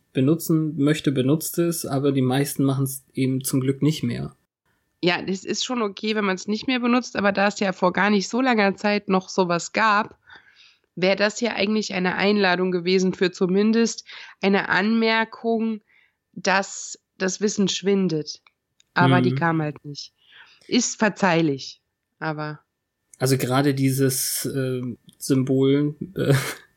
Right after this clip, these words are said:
Speaker 1: <laughs> die, die haben das, glaub ich, auch nur gemacht, dann, damit, ähm, Willow das, äh, Choo-Choo-Dings machen kann. Was
Speaker 2: <laughs>
Speaker 1: bedeutet das? Mitgehen oder folgen? Ich glaube, es bedeutet Choo-Choo.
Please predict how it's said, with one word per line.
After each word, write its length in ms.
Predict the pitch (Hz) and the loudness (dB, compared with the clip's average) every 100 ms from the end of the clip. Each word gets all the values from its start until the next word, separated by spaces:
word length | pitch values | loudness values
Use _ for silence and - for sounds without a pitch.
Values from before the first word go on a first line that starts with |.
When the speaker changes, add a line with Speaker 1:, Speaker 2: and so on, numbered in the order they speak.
| _ | _
Speaker 1:
<laughs> 500 | - - - 175 - | -10 -8 -6 -6 -4
die, 220 | 135 151 | -4 -2
die 140 | 139 | -2
haben 160 | 147 147 | 0 0
das, 160 | 143 - | 0 -2
glaub 180 | 131 | -2
ich, 120 | 135 139 | -2 -4
auch 100 | 131 | -2
nur 180 | 127 127 | 0 2
gemacht, 320 | 123 123 - | 0 0 -2
dann, 220 | 120 120 | -4 -2
damit, 420 | 131 123 117 - 135 | 0 0 -2 -4 -4
ähm, 720 | 127 120 120 120 120 120 120 - | -2 -2 -2 -4 -4 -4 -6 -6
Willow 600 | 156 131 135 127 120 123 | -8 -4 0 2 4 4
das, 300 | 127 - - | 2 0 -2
äh, 220 | 123 120 120 | -2 -2 -2
Choo-Choo-Dings 1000 | - 139 131 - 120 120 123 120 - | 2 2 2 2 2 2 0 0 0
machen 240 | 123 123 127 | -2 -2 -2
kann. 380 | 131 127 131 131 _ _ _ _ _ _ _ - | 0 0 0 -2 _ _ _ _ _ _ _ -2
Was 160 | 180 202 | 4 4
Speaker 2:
<laughs> 20 | |
Speaker 1:
bedeutet 500 | 170 165 165 160 131 | 4 2 2 2 2
das? 360 | 127 131 - 143 | 0 0 -6 0
Mitgehen 520 | 143 185 - 185 165 | 0 0 2 2 2
oder 180 | 147 139 | 2 0
folgen? 520 | - 151 175 202 220 | 2 2 4 2 0
Ich 140 | 156 | 0
glaube, 240 | - 185 196 | 2 2 2
es 120 | 190 | 0
bedeutet 460 | 175 180 175 165 - | 0 0 0 0 -2
Choo-Choo. 1160 | - 233 208 208 202 - 226 220 214 214 208 | -2 2 4 2 0 -2 0 0 0 -2 -2